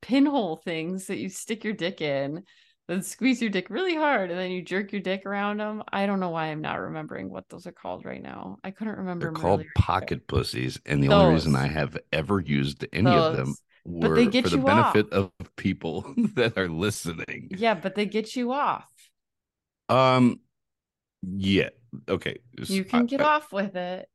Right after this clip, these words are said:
Speaker 2: Okay,
Speaker 1: Not
Speaker 2: so
Speaker 1: as pleasant as your hand, but you can get
Speaker 2: Okay.
Speaker 1: off.
Speaker 2: So let me s-, why don't I start, since what I have to say on the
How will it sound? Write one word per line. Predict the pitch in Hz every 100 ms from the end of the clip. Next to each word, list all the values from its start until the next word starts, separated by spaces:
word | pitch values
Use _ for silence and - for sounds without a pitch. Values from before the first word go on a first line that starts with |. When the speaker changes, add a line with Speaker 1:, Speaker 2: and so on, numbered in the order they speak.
| _ _ _ - 135
Speaker 2:
Okay, | 95 90 87
Speaker 1:
Not | - -
Speaker 2:
so | 107
Speaker 1:
as |
pleasant | - - 302 381 294 247
as | 214
your | 190
hand, | 196 185 160 160 165 180 196 - _ _ -
but | 180
you | 196
can | 214 254
get | 247
Speaker 2:
Okay. | 240 -
Speaker 1:
off. | 269 254 - _ _ _ _ _ _ _ -
Speaker 2:
So | - 123 107 - - _ _ _ _ _ _ _ _
let | 95 87 120
me | 117
s-, | 107 - 95 87 _ -
why | 98 107
don't | 120 101
I | 98
start, | 90 - 76 71 - _ _ _
since | - 87 80 - - _ _ _ _ _ _
what | 82 78
I | 85 92
have | 90 -
to |
say | 71 80 76
on | 76
the | 73